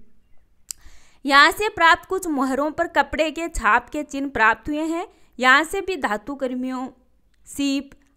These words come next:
आभूषण बनाने वालों तथा मनका बनाने वालों की दुकानें प्राप्त हुई हैं। एक ही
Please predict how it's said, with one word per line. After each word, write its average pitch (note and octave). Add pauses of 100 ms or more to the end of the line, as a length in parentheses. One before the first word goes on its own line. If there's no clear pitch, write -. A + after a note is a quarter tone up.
(140)
आभूषण C#4+
बनाने C4
वालों B3+
तथा B3
मनका A3+
बनाने A#3+
वालों A3
की A3+
दुकानें G#3
प्राप्त F#3+ (440)
हुई B3+
हैं। F3+ (440)
एक G4
ही A#4